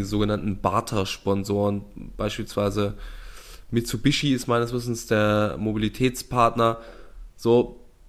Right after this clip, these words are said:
das Volumen des Vertrags dürfte relativ groß sein. Der Inhalt des Vertrags ist aber, dass sie ein paar Autos hinstellen für die Geschäftsstelle. Und da hast du keinen Cent mit verdient, den du in Prämien investieren kannst. Und was eben auch noch dazu kommt,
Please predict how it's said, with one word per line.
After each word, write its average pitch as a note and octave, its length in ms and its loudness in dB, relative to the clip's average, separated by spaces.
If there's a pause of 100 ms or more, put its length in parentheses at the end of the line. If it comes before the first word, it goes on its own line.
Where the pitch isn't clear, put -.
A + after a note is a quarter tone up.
das A#2 280 2
Volumen C#3+ 340 4
des C3 140 0
Vertrags B2 460 -2
dürfte B2+ 280 0
relativ A#2 380 0
groß D3+ 320 2
sein. G#2+ 280 4
Der A#2 120 -2
Inhalt B2 260 -2
des A#2 140 -6
Vertrags A2+ 360 -2
ist G2+ 140 -6
aber, A2+ 140 2
dass A2 180 -2
sie A2+ 300 2 (420)
ein G#2+ 100 -4
paar - 200 4
Autos B2+ 520 6
hinstellen G#2+ 460 0
für G#2 380 2
die G2+ 100 -4
Geschäftsstelle. G#2+ 800 0 (480)
Und G#2 120 0
da F#2+ 60 4
hast A2 200 0
du A2 40 -2
keinen A2 280 0
Cent C3 240 0
mit G2 120 -4
verdient, A2 520 0 (240)
den A2 120 0
du G#2+ 120 0
in A2 100 -2
Prämien B2+ 340 4
investieren G2+ 480 -2
kannst. - 380 -4
Und F#3 260 6 (420)
was A2+ 160 -2
eben A#2 180 0
auch F3+ 140 2
noch F3+ 120 0
dazu G2+ 360 -2
kommt, D3+ 440 -2